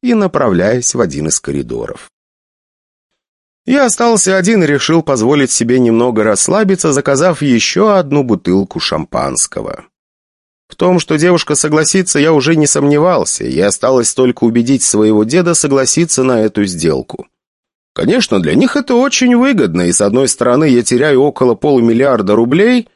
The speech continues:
но зато приобретаю надёжного партнёра и готовую сеть для реализации своих товаров. Род Гончаровых очень крупный, не в плане народа и наследников, а в плане разнообразия бизнесов, производств и сфер влияния.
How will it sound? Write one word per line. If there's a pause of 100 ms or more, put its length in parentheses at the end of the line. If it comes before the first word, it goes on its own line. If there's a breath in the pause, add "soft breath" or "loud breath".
(480)
но
зато
приобретаю
надёжного
партнёра
и
готовую
сеть
для
реализации
своих
товаров. (800)
Род
Гончаровых
очень
крупный,
не
в
плане
народа
и
наследников,
а
в
плане
разнообразия
бизнесов,
производств
и
сфер
влияния.